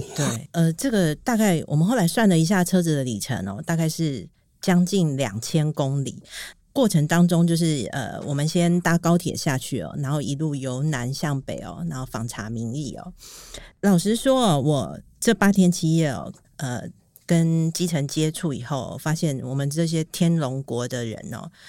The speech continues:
实在是就是跟基层也落差很远。那怎么说呢？就是，呃，原先我们，呃，设定的，呃，采访的主轴呢，就是八年魔咒。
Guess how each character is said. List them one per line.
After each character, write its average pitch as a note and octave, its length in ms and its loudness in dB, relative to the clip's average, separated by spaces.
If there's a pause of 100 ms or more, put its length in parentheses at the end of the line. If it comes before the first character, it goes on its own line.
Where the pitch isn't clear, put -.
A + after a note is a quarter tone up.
(220)
实 - 180 -8
在 D3+ 200 0
是 C#3 440 -6 (260)
就 - 160 -8
是 C3 360 -4
跟 D#3 180 2
基 E3 160 0
层 C3+ 200 -4
也 A#2+ 340 -6 (280)
落 E3+ 220 2
差 C3 240 -4
很 A2+ 360 -6
远。 A#2+ 220 -6 (520)
那 A3 120 2
怎 F#3 100 2
么 D3 100 2
说 F3 200 2
呢？ E3 300 2
就 F#3 100 2
是， F3+ 240 2 (380)
呃， C#3+ 180 0
原 D#3 220 4
先 C#4+ 220 2
我 G#3+ 160 4
们， C3 420 0 (200)
呃， C3+ 160 -2
设 G#3+ 200 2
定 G3+ 180 2
的， C3 380 -2 (160)
呃， B2 320 -6
采 C#3 260 -4
访 B2 260 -2
的 A2+ 240 -6
主 A#2 220 -10
轴 A2+ 300 -4
呢， C3 180 -4
就 F#3+ 140 0
是 F#3+ 100 2
八 E3+ 180 4
年 D3+ 140 4
魔 B2 240 0
咒。 D3 260 -2